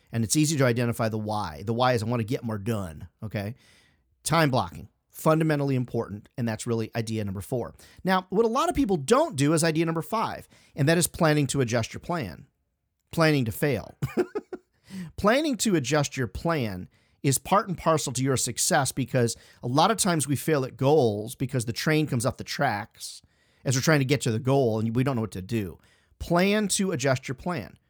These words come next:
Just plan to fail. What? Okay. Now you hear gurus. <laughs> Okay. Be careful about gurus because anybody that says they're a guru probably is not.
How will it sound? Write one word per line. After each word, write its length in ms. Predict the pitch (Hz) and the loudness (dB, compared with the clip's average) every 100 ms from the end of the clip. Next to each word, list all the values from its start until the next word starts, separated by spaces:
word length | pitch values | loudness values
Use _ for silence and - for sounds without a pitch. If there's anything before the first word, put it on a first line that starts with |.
| - | -6
Just 300 | 175 147 - | -4 -4 -6
plan 300 | - 160 143 | -2 0 0
to 60 | |
fail. 420 | 113 160 131 - - _ _ - | -2 -2 -2 -6 -14 _ _ -16
What? 580 | 95 92 - 392 - - _ _ _ _ _ - | -8 2 2 2 -2 -6 _ _ _ _ _ -6
Okay. 320 | 131 143 175 - | 0 2 0 -2
Now 100 | 175 | 2
you 160 | 170 226 | 4 6
hear 120 | 185 | 4
gurus. 920 | 127 113 180 202 160 117 117 196 - - - | 0 2 4 6 6 4 2 -2 -6 -10 -12
<laughs> 160 | - | -4
Okay. 120 | 196 | 0
Be 120 | 135 156 | 0 2
careful 300 | 160 147 123 | 0 0 0
about 280 | 110 113 | -2 -2
gurus 480 | 107 113 101 82 87 | 0 2 0 -6 -10
because 380 | - 98 104 98 - - - | -12 -8 -8 -8 -14 -16 -2
anybody 260 | 147 160 | 4 4
that 100 | 127 | 4
says 200 | - 127 | 2 2
they're 120 | 110 107 | 2 -2
a 40 | |
guru 400 | 98 117 92 87 | 0 -2 -2 -8
probably 460 | - 107 98 87 80 | -6 -4 -4 -6 -8
is 160 | 82 | -8
not. 260 | 107 92 | -6 -8